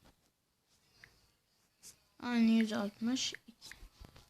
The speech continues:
Tamam. Şimdi aynı bloğu yazıyoruz. Bu sefer ben iki katlı olmasını istemiyorum.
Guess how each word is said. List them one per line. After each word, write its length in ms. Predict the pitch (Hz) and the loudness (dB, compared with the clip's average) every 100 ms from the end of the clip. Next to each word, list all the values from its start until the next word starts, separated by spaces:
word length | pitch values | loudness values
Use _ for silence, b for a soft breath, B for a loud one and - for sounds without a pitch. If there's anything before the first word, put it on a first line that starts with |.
| _ _ | _ _
Tamam. 340 | 233 233 208 208 - _ _ _ _ _ _ | 0 2 2 -2 -10 _ _ _ _ _ _
Şimdi 400 | - 240 233 233 | -8 2 4 4
aynı 400 | 226 254 254 226 | 4 6 6 8
bloğu 300 | 226 226 220 | 8 6 6
yazıyoruz. 720 | 214 214 220 214 240 311 - - _ _ _ _ _ _ _ _ _ _ _ _ _ _ _ _ _ _ _ _ - | 4 4 2 4 4 2 0 -10 _ _ _ _ _ _ _ _ _ _ _ _ _ _ _ _ _ _ _ _ -8
Bu 60 | |
sefer 260 | 240 269 262 | 2 4 6
ben 160 | 269 262 | 6 6
iki 200 | 262 - | 4 0
katlı 340 | 247 240 262 | 0 4 4
olmasını 400 | 262 254 254 262 | 6 6 6 4
istemiyorum. 840 | 269 - 262 262 240 220 220 294 | 2 0 4 6 6 6 4 4